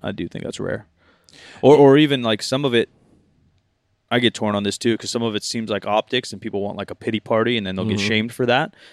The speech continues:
Speaker 1: But some of those pity parties are real cries for help. So maybe they're posting it on their social media that they just
Speaker 2: Mm-hmm.
Speaker 1: bought a gun, or maybe they're posting on social media that they just did this and that, or,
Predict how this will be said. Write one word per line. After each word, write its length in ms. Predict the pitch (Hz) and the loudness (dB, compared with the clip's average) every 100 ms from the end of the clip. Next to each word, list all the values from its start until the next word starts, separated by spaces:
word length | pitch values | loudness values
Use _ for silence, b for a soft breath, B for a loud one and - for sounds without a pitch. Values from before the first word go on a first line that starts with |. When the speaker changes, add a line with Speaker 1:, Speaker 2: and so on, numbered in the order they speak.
| B | B
Speaker 1:
But 100 | 101 | -6
some 300 | - 131 127 | 0 2 4
of 220 | 107 98 | 2 0
those 260 | 104 101 95 | -2 -2 -2
pity 260 | - 135 110 | 2 2 2
parties 320 | 104 101 98 | 0 -2 0
are 200 | 101 95 | 0 0
real 340 | 92 117 107 | 2 6 6
cries 320 | - 107 95 | 2 -6 -8
for 220 | - 107 104 | -8 -10 -6
help. 280 | 92 - _ B B B - | -6 -8 _ B B B -4
So 160 | 131 | 2
maybe 200 | 120 117 | 4 6
they're 100 | 110 | 4
posting 380 | - 113 - 107 | 2 0 0 -2
it 80 | 101 | -4
on 80 | 101 | -4
their 80 | |
social 320 | - 107 - 107 | -4 -4 -2 2
media 380 | 110 101 - - | 2 0 -6 -8
that 120 | - 123 | -8 -4
they 80 | 107 | -2
just 160 | 107 | -2
Speaker 2:
Mm-hmm. 40 | 110 | -2
Speaker 1:
bought 140 | 98 | -2
a 40 | |
gun, 380 | 95 95 92 87 | -2 -6 -6 -8
or 80 | 87 | -10
maybe 320 | 98 98 107 | -10 -8 -10
they're 140 | 101 101 | -10 -6
posting 320 | 113 107 107 | -6 -4 -6
on 40 | |
social 280 | - 107 113 | -6 -8 -2
media 260 | 113 104 92 | 2 2 0
that 120 | 98 | -4
they 100 | 95 | -6
just 240 | 107 - | -6 -6
did 120 | 110 101 | -8 -10
this 180 | - | -10
and 100 | 113 | -10
that, 320 | 104 104 - - | -10 -10 -10 -12
or, 300 | 50 55 | -10 -10